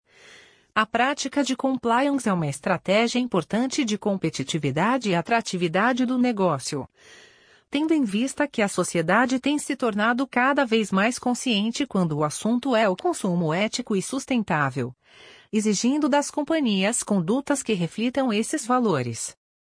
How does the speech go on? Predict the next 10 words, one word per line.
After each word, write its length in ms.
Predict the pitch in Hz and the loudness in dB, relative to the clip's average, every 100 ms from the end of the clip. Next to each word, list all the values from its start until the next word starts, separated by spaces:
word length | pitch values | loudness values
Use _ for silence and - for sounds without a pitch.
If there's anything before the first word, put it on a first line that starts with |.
| _ | _
No 160 | 175 175 | 0 2
momento 480 | 143 156 214 240 254 | 2 2 0 0 -2
de 100 | 196 | 2
analisar 640 | 165 160 156 147 190 226 | 2 2 0 0 0 2
os 100 | 233 | 0
prós 380 | - 208 240 269 | -2 0 0 0
e 60 | 214 | -2
contras 440 | 208 247 262 277 | -2 -2 0 0
do 140 | 247 | 0
projeto, 720 | 254 277 220 185 135 - 113 | 0 0 2 0 -2 -6 -8